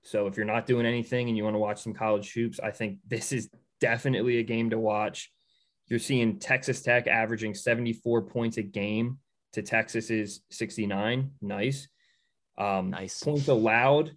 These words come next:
Speaker 1: Texas Tech is, is doing a little bit better defensively, um, but Texas Tech is shooting at a higher field goal percentage. They're getting more rebounds. The assists are pretty even. The steals are pretty even.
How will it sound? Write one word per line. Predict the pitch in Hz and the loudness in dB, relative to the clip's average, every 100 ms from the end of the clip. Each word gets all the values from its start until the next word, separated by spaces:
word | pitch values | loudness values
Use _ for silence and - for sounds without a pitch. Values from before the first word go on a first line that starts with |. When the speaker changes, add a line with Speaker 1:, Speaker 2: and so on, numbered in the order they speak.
| _ | _
Speaker 1:
Texas | - 139 147 135 | -2 0 0 0
Tech | 143 143 | 2 4
is, | 135 113 | 2 0
is | - 123 107 143 | 0 -2 -2 0
doing | 139 | 4
a | 120 | 4
little | 123 151 175 | 6 8 8
bit | 185 | 6
better | 190 165 165 | 4 4 4
defensively, | 143 147 143 139 139 135 131 135 135 139 _ _ _ _ _ _ _ | 0 -4 -2 -2 -2 -2 0 0 -2 -6 _ _ _ _ _ _ _
um, | 98 95 92 92 | -8 -6 -6 -6
but | - 98 | -6 -2
Texas | 131 135 131 | -2 -2 -2
Tech | 139 131 | 2 2
is | 123 | 2
shooting | - 127 117 117 110 104 _ - | -2 -2 0 0 -2 -6 _ -6
at | 101 | -6
a | 95 | -4
higher | - 113 135 | 0 4 4
field | 131 127 117 | 4 0 0
goal | 117 | -2
percentage. | - 117 120 113 110 107 | -4 -4 -2 -2 -2 -2
They're | 107 | -2
getting | 98 104 104 | 0 -2 -2
more | 104 123 131 | 0 2 2
rebounds. | 117 113 110 110 107 107 - - _ _ _ 113 | 2 0 0 0 0 -2 -6 -20 _ _ _ 0
The | |
assists | 113 - 139 143 - | 0 0 2 2 2
are | 135 | -2
pretty | 143 135 127 120 | 0 -2 -2 -4
even. | 127 123 123 117 | -4 -2 -2 -4
The | 104 | -8
steals | - 135 139 131 | -6 2 4 4
are | 117 | 0
pretty | 123 117 95 | -2 -2 -2
even. | 120 117 117 | -2 -2 -4